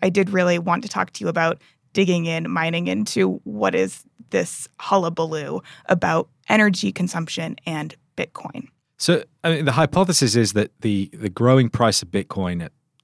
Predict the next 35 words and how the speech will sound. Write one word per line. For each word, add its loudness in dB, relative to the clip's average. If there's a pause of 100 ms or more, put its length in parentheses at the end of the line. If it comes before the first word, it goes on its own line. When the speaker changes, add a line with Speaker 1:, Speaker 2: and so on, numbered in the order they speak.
(140)
Speaker 2:
you -4
know, -4
w-, -8
w-, -10
around 2
sixty -2
thousand -2
dollars -2 (400)
per 2
Bitcoin -4
at -6
the -10
moment -6 (340)
is -4
fueling, 2 (420)
uh, -2 (240)
the 0
activity -2
of -4
Bitcoin -2
miners -2 (800)
a-, -12
around 6
the 8
world, 8
but -2
a 0
large 6
number 6
of 0
them 0
in 2
China, 2
for -6
example. -6